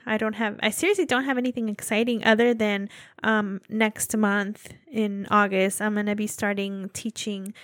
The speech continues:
my fitness class again, and I'm super excited. So I've just been trying to condition my body to get back into shape. Even though round is a shape, I totally,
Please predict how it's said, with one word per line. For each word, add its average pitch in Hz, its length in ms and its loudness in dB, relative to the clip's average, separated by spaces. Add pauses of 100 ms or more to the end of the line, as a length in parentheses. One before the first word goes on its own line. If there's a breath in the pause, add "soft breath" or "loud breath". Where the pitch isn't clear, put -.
(160 soft breath)
my 226 80 0
fitness 240 300 -2
class 262 240 0
again, 233 200 2
and 233 120 2
I'm 220 160 0
super 320 380 0
excited. 277 580 0
So 240 100 0
I've 226 120 -2
just 247 200 -8
been 226 320 -2 (540)
trying 262 200 -6
to 240 60 -6
condition 226 800 -4 (280 loud breath)
my 214 160 -2
body 208 520 2 (340)
to 220 120 -4
get 202 180 2
back 190 300 0
into 196 320 -6
shape. 185 420 -2 (880)
Even 247 380 2
though 214 380 6 (120)
round 214 720 0
is 311 220 0
a 320 80 -2
shape, 359 500 -4
I 226 420 2
totally, 202 680 -4